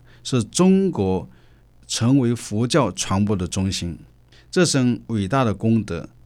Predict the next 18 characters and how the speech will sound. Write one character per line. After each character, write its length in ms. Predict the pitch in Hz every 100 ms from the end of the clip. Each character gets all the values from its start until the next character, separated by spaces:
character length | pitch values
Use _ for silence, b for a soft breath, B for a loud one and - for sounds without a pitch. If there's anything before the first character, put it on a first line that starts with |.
| -
激 240 | - 110
励 220 | 127 127
后 260 | 101 - 143
来 180 | 101 87
者 300 | 85 85 - b b
发 260 | - 123 120
扬 180 | 92
大 240 | 92 123 117
乘 200 | 123 107
佛 180 | 98 95
教 180 | 104 92
慈 360 | - - 107
悲 180 | 95 101
济 280 | 104 165 156
世 180 | - 107
的 80 | 90
精 300 | - 107 110
神， 340 | - 87